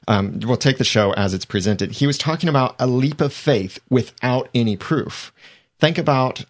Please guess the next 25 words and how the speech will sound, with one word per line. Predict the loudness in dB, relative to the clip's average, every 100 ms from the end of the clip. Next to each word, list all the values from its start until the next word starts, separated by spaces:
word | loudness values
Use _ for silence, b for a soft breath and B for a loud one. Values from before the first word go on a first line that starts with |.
| -2
a | -2
common | -2 -2 0 2 0 -2
thing | -4 0 2 0 -2
that | -2 -2 0
was, | -2 -2 -6
uh, | -6 -8 -8 -10 -6
shared | -4 0 2 0
from | 0 0 0 -4
the |
Bible | -2 0 2 0 0
is | 0 0 -4 B B B B -4
the | 0
lame | 2 2 2 2
people | 0 -2 2 2 2 0
walk, | -4 0 2 0 -2 -8 -14 -14 _ _ _ _ _ _ -4
blind | 0 0 -2
people | -4 -4 -4
see, | -4 -4 -2 -2 -4 -8 _ _ _ _ -2
also | 0 0 0
walk | 2 0 0 0
by | -2
faith, | 0 0 0 -2 -6
not | -6 -4
by | -4
sight. | -2 -4 -2 -2 -4 -10